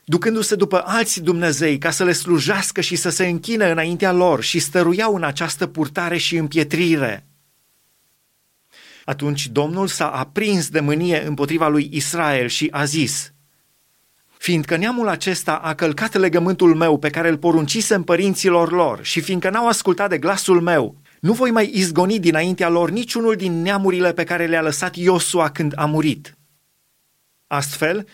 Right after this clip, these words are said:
prin ele, voi pune pe Israel la încercare, ca să știu dacă vor căuta sau nu să urmeze calea Domnului, cum au căutat părinții lor."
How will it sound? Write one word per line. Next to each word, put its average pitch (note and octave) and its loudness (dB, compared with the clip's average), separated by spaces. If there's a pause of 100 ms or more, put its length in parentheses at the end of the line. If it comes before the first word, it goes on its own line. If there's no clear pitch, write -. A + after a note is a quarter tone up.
(120)
prin D3 -2
ele, C#3 0
voi D#3 2
pune A#3 0
pe G#3 2
Israel F3+ 2
la F3+ 0
încercare, D#3+ -2
ca D#3 -4
să C#3+ -2
știu G#3 -2
dacă F#3+ -2
vor D#3 2
căuta E3+ 0
sau G#3 0
nu F3 0
să F#3+ 0
urmeze E3+ 2
calea G3 2
Domnului, C#3 2
cum E3 -2
au D#3 2
căutat D#3 2
părinții E3+ 2
lor." C3+ -2